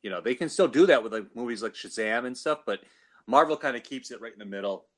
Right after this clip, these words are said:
They don't stray too much from that P G thirteen to almost P G. D C has that advantage where they can actually go from anywhere from P G to R.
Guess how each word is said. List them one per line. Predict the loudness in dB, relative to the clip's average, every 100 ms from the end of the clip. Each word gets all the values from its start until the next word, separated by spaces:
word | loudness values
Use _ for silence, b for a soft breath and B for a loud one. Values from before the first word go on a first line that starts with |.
| _ _ _
They | -4
don't | 0 -2 -4
stray | -8 -4 -4
too | -4
much | -4 -4 -4
from | -8 -6
that | -8
P | -10
G | -10 -6
thirteen | -4 -4 -6 -6 -4 -4 -8 -8
to | -6
almost | -4 -4 -6 -6
P | -6
G. | -4 -4 -4 -4 _ B B B B -4
D | -2
C | 2 4 6
has | 4 2
that | -4
advantage | -2 0 0 -2 -8
where | -10
they | -10
can | -2
actually | 0 0 -4
go | -8 -8
from | -8 -12 -6
anywhere | -4 -4
from | -8 -12
P | -12
G | -12 -10
to | -2
R. | 2 4 2